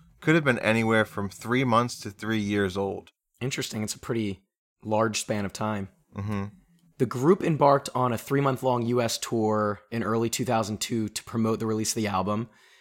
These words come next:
Speaker 2: After the release, they performed on Warped Tour in two thousand two. And I've got an interesting story about that appearance later, Mike.
Speaker 1: Ooh.
Speaker 2: And they also supported New Found Glory on a European trek and again on a U S tour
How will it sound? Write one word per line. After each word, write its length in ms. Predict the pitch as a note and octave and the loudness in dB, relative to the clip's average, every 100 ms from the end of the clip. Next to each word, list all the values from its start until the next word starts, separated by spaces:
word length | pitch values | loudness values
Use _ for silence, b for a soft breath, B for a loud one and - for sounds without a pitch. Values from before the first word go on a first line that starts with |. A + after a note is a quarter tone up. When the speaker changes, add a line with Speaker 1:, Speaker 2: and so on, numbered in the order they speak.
| b b b - | b b b 0
Speaker 2:
After 760 | B2+ B2 - C3+ B2 A#2+ A#2 - | 2 2 2 2 4 4 2 0
the 100 | A2+ | 0
release, 340 | A#2 C3 A#2+ | 2 2 0
they 120 | - A2 | 0 -2
performed 400 | A#2 B2 A2+ - | -4 -2 -2 0
on 460 | A2 G#2+ G#2 F#2+ | 0 2 0 2
Warped 240 | B2 G3 - | 4 4 4
Tour 140 | A#3+ | 0
in 80 | G#2+ | 0
two 140 | A#2+ | -2
thousand 320 | G#2+ G#2 G2 | 0 0 -2
two. 340 | - F#2+ G2+ B2+ _ _ - | -4 -4 -4 -6 _ _ -4
And 80 | C3 | 2
I've 100 | C3+ | 6
got 120 | D3 | 6
an 40 | C3 | 4
interesting 220 | C#3 A#2 | -2 -2
story 260 | - C3 A2+ | 0 2 2
about 200 | E2 G2 | 0 -2
that 140 | A2+ | -2
appearance 440 | G#2+ G#2+ F#2+ F2+ | -2 -4 -6 -6
later, 180 | F#2+ F2 | -8 -8
Mike. 300 | F#2 G2+ - _ - | -8 -8 -10 _ -14
Speaker 1:
Ooh. 300 | C3+ E3+ - _ _ _ _ - | -14 -12 -16 _ _ _ _ -6
Speaker 2:
And 140 | C#3+ D3 | 0 2
they 60 | |
also 220 | D#3+ - | 2 0
supported 520 | F3+ D3 - D#3 C#3+ A#2+ | -2 -2 -2 0 2 2
New 160 | C3+ | 0
Found 320 | C3+ C#3 B2+ | 2 2 2
Glory 800 | A2 B2 C3+ A#2+ A2 G#2 G2 - _ | 0 2 2 2 2 0 -2 -6 _
on 500 | G#2+ G#2+ A2 G#2+ G#2 - | -2 0 2 0 -2 -6
a 80 | - | -8
European 720 | G#2 A#2 B2+ B2 - B2 A#2 | -6 -2 -2 -2 -2 -2 -2
trek 640 | G2 - A#2+ G#2+ A2 - - | -4 -4 -2 -2 -8 -18 -8
and 120 | A#2 | -4
again 240 | A#2 A#2+ A2+ | 0 0 0
on 180 | G#2 G#2+ | 0 0
a 40 | |
U 200 | A2 C3+ | 2 2
S 160 | G#2+ - | 2 -2
tour 460 | G#2 F#2+ F#2 F2+ | -2 0 0 -4